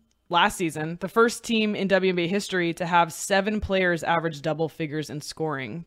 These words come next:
That is tough to compete against, and that is also why I loved betting overs in Aces games.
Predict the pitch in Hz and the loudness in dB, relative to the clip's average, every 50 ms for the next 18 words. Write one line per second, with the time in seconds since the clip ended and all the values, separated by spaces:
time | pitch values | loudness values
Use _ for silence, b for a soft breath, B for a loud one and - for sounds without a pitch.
0 | _ _ 165 165 175 - - - 226 220 220 220 226 226 220 208 - - - - | _ _ -2 -2 -2 -2 -2 -2 0 2 4 4 4 2 2 0 -4 -10 -12 -14
1 | - _ - - - 175 170 - - - - - - - 180 170 - 190 180 175 | -14 _ -20 -10 -8 -8 -8 -8 -10 -18 -20 -20 -10 -8 -8 -6 -4 -4 -4 -4
2 | 165 165 147 147 151 - - - 175 170 165 165 165 165 165 - - 190 190 - | -4 -4 -6 -6 -6 -8 -8 -6 -4 -4 -2 -2 -2 -4 -2 -2 -4 -4 -4 -2
3 | 190 170 165 160 160 151 - 165 160 165 156 - - 165 151 151 - 151 165 156 | -2 0 2 2 2 0 -2 -2 -4 -6 -6 -6 -6 -4 -4 -4 -4 -4 -6 -4
4 | 156 151 151 147 165 160 170 220 - - 135 - 135 123 104 104 165 - - | -4 -6 -4 -4 -6 -4 -4 -6 -6 -8 -10 -10 -8 -8 -6 -8 -8 -10 -12